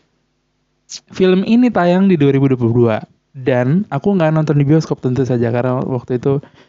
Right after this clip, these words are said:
masih di, eh, Sibolga ya, jadi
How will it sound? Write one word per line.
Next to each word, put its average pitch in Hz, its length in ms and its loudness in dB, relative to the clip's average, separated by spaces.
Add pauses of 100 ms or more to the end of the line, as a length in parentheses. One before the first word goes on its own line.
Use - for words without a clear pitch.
(340)
masih 135 320 0
di, 135 320 2
eh, 113 960 0
Sibolga 117 640 -2
ya, 113 240 0
jadi 127 260 -2